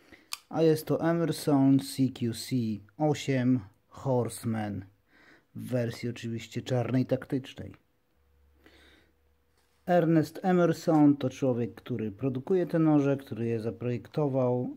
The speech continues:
e, właściwie projektuje i wykonuje też. Tutaj mamy kilka jego przykładów. Właśnie tak jak ten Sheepdog. To jest właśnie C Q C osiem, wersje są dwie,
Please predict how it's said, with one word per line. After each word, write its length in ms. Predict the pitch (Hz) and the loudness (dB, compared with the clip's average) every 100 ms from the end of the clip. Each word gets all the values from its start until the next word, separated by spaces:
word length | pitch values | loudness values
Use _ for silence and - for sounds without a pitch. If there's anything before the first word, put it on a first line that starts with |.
| 131 | -8
e, 200 | 117 113 | -6 -4
właściwie 440 | 113 - - 117 | -6 -8 -8 -8
projektuje 600 | 113 120 123 - 143 127 | -6 -4 -4 -4 -2 -2
i 60 | 113 | -4
wykonuje 580 | 104 101 143 165 165 156 | -6 -2 0 0 0 0
też. 500 | 156 147 139 - _ _ _ _ _ - _ _ | 2 -2 -4 -16 _ _ _ _ _ -20 _ _
Tutaj 280 | 147 139 | -6 2
mamy 280 | 131 127 123 | 4 4 2
kilka 400 | - 131 127 131 | 0 -2 -2 0
jego 380 | 127 120 107 110 98 _ _ _ _ _ _ - | 0 0 0 -4 -4 _ _ _ _ _ _ -20
przykładów. 760 | - 127 147 151 147 139 135 - _ _ _ _ _ _ _ _ _ | -18 -8 0 2 4 2 2 -8 _ _ _ _ _ _ _ _ _
Właśnie 800 | 123 120 131 127 - 123 123 120 - - _ | -12 -2 -2 -2 -6 -8 -6 -10 -14 -20 _
tak 200 | - - | -16 -14
jak 140 | 123 - | -14 -16
ten 180 | - 160 | -16 -16
Sheepdog. 840 | - 156 143 110 127 117 117 - _ _ _ _ _ _ _ _ _ _ _ | -12 -10 -10 -4 -2 -2 -8 -18 _ _ _ _ _ _ _ _ _ _ _
To 100 | 135 | -8
jest 160 | 127 117 | -8 -6
właśnie 360 | 120 - 123 | -8 -6 -10
C 220 | 101 - | -8 -6
Q 180 | - - | -6 -8
C 340 | 117 - 113 - | -10 -6 -6 -2
osiem, 600 | 139 139 - 123 123 113 | 0 0 -2 -4 -2 -2
wersje 640 | 117 113 - - 107 104 | -4 -4 -8 -10 -8 -8
są 520 | - 120 107 107 117 | -10 -10 -8 -8 -8
dwie, 680 | 113 120 127 147 143 139 131 | -8 -4 0 2 2 0 -2